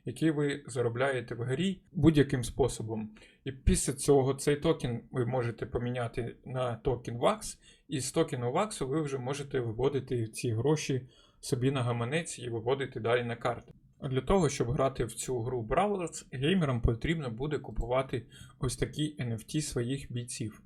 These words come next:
Суть гри за-, заключається в тому, що ви виставляєте своїх цих бійців проти бійців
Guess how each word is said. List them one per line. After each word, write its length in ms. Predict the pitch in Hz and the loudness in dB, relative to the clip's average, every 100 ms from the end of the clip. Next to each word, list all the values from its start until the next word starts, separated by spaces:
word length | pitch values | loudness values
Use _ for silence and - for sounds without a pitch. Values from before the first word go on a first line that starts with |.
| - - _ | -20 -20 _
Суть 260 | - 196 180 | 0 2 4
гри 240 | 131 180 | 4 4
за-, 260 | 143 135 - - | 4 0 -2 -10
заключається 680 | 123 131 131 - 156 143 131 | -8 -6 -2 4 4 4 0
в 60 | 120 | 0
тому, 340 | 190 214 175 | 2 2 0
що 400 | - - 143 135 | 0 2 2 2
ви 200 | 135 143 | -2 0
виставляєте 640 | 139 117 - 123 131 123 120 | 2 0 -2 -2 0 0 -2
своїх 460 | - 127 123 120 - | -4 -2 -2 -4 -6
цих 220 | 123 110 | -6 -4
бійців 540 | 117 107 - 220 - - _ _ _ - - | -4 -6 -6 -8 -8 -18 _ _ _ -20 2
проти 360 | 143 165 - | 4 4 2
бійців 580 | 123 120 110 165 151 - | -2 -2 0 0 0 -4